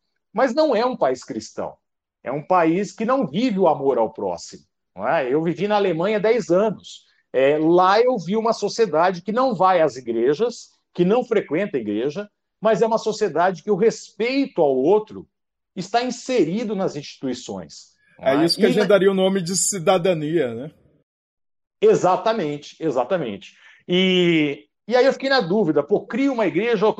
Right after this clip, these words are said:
Speaker 1: não crio uma igreja? Aí o meu único irmão, que mora em Maceió, ele teve um insight de madrugada, às três horas da madrugada, anotou e voltou a dormir, no dia seguinte me ligou. E aí ele falou assim, "Beto, o nome da sua igreja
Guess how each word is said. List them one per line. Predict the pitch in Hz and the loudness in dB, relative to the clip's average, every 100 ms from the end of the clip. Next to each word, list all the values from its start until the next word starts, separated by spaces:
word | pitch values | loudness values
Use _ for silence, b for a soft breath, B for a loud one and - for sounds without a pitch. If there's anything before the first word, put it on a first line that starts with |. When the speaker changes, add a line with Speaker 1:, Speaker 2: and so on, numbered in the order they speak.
| 190 | -4
Speaker 1:
não | 196 190 | -4 -4
crio | - 165 165 | -4 -2 0
uma | 139 | -2
igreja? | 107 92 80 - _ _ _ _ | -4 -10 -12 -20 _ _ _ _
Aí | 220 254 269 | 0 2 0
o | 262 | 2
meu | 254 233 | 4 4
único | 262 277 - 240 | 2 -2 0 2
irmão, | 180 160 190 | 4 4 2
que | 196 180 | 0 -2
mora | 170 170 | -2 -2
em | |
Maceió, | 160 160 208 185 160 196 196 _ _ _ - | -4 -4 0 2 4 2 -2 _ _ _ -2
ele | 180 190 | -2 0
teve | 185 202 208 180 202 185 | 2 2 2 0 -2 -2
um | 175 202 | -2 -4
insight | 233 - 175 170 190 220 - 208 214 | -6 -4 -2 0 0 -4 -8 -12 -12
de | - 151 | -10 -4
madrugada, | 147 147 175 151 160 175 190 185 | -2 -2 0 2 2 0 -6 -8
às | 131 | -16
três | - 175 160 | -8 -4 -2
horas | 135 147 127 | 0 0 0
da | 131 | -2
madrugada, | 131 151 175 160 175 170 170 | -4 -6 -2 0 0 -2 -4
anotou | 185 196 190 175 185 208 - _ _ _ _ _ _ _ | -2 -2 0 4 4 2 -4 _ _ _ _ _ _ _
e | 165 170 | -2 2
voltou | 180 226 196 233 | 2 2 2 2
a | |
dormir, | 220 262 214 214 240 | 2 -2 -2 -2 -2
no | 226 | -2
dia | 202 | -2
seguinte | - 214 185 220 220 | -2 -4 -6 -8 -8
me | |
ligou. | 240 214 170 165 165 _ _ - | -8 0 2 2 -2 _ _ -4
E | 180 | 0
aí | 202 | 2
ele | 214 | 0
falou | 202 196 | 0 0
assim, | - 202 | -2 -2
"Beto, | 208 240 - 143 | 2 2 0 -4
o | 185 | -2
nome | 240 233 | -2 -2
da | 202 | -4
sua | - 190 | -4 -6
igreja | 117 135 196 196 120 98 | -6 0 2 2 0 -10